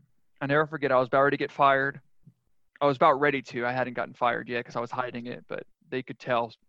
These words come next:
I had lost a huge account. Uh, and I, I woke up my first day back to work after the hurricane, and I looked down at my daughter, and she had the worst diaper rash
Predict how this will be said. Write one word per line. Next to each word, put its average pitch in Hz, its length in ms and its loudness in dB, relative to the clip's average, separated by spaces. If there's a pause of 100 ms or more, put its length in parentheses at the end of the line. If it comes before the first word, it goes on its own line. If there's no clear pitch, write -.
(520)
I 135 120 -2
had 127 80 -2
lost 131 320 2
a 120 40 -10
huge 127 300 -6
account. 127 420 -2 (680)
Uh, - 80 -20 (1000)
and 120 680 -2 (1900)
I, 135 80 2 (120)
I 131 80 2
woke 147 340 0
up 143 300 4 (400)
my 127 120 -2
first 156 320 -2
day 147 120 4
back 139 280 0
to 143 80 -6
work 131 320 -4
after 131 220 -4
the 127 80 -10
hurricane, 120 640 -4 (840)
and 135 120 -2
I 120 60 -2
looked 143 200 -4
down 139 180 4
at 135 60 -2
my 123 100 0
daughter, 131 460 4
and 120 140 -8
she 135 160 -6
had 131 160 0
the 123 80 -8
worst 127 340 -6
diaper 120 300 -4
rash 110 520 -8